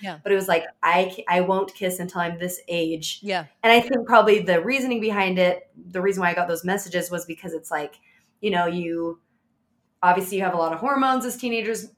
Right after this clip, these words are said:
Speaker 2: I think maybe you wanna, like, keep that limit
Speaker 1: Mm-hmm.
Speaker 2: off limits for a little while
Speaker 1: Mm-hmm.
Speaker 2: so that you
Speaker 1: Mm-hmm.
Speaker 2: can get a hold of yourself.
Speaker 1: Yeah.
Speaker 2: I don't know, but
Speaker 1: Sure.
Speaker 2: so would you say there is value in maybe creating some sort of
Speaker 1: Yeah.
Speaker 2: age limit or no?
Speaker 1: I think, I mean, it, it may not work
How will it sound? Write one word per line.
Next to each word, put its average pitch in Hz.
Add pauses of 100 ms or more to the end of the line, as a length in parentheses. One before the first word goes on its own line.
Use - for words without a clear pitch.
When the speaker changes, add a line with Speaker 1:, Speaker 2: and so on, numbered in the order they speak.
Speaker 2:
I 180
think 180
maybe 180
you 175
wanna, 175
like, 165
keep 196
that 185
limit 185 (760)
Speaker 1:
Mm-hmm. 220
Speaker 2:
off 196
limits 294
for 302
a 302
little 302
while 294
Speaker 1:
Mm-hmm. -
Speaker 2:
so 277
that 196
you 185
Speaker 1:
Mm-hmm. 233
Speaker 2:
can 285
get 285
a 285
hold 277
of 277
yourself. 285
Speaker 1:
Yeah. 208
Speaker 2:
I 269
don't 277
know, 233
but 220
Speaker 1:
Sure. 214
Speaker 2:
so 269
would 254
you 294
say 294
there 226
is 294
value 311
in 311
maybe 294
creating 302
some 302
sort 285
of 262
Speaker 1:
Yeah. 285
Speaker 2:
age -
limit 285
or 202
no? - (220)
Speaker 1:
I 294
think, 294
I 240
mean, 254
it, -
it 220
may 220
not 180 (100)
work 185